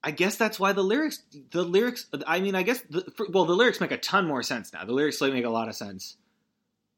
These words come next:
Jesus. That's it, guys. That's fucking it. This has been, I, this has been Toxic Podcast. I,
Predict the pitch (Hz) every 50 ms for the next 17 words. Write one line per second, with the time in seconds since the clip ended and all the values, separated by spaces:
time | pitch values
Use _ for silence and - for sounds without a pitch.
0 | _ _ _ _ _ _ _ _ _ _ _ _ _ _ _ _ _ _ _ _
1 | _ _ - - 180 208 214 208 185 123 131 113 98 95 - - - - - -
2 | _ _ _ _ _ _ _ _ _ _ _ _ _ _ _ _ _ _ _ _
3 | _ _ _ _ _ - 180 247 247 - - 190 202 196 - - 151 139 135 135
4 | 139 135 - 165 220 214 - - 262 254 254 214 180 135 160 156 135 - - _
5 | _ _ _ _ _ _ _ _ _ _ _ _ - 180 190 - 196 175 214 220
6 | 208 202 - - 160 175 160 160 147 214 226 247 233 185 226 226 - 208 196 185
7 | - - 180 - 165 156 170 - - 185 143 131 - - - 135 143 165 165 165
8 | 160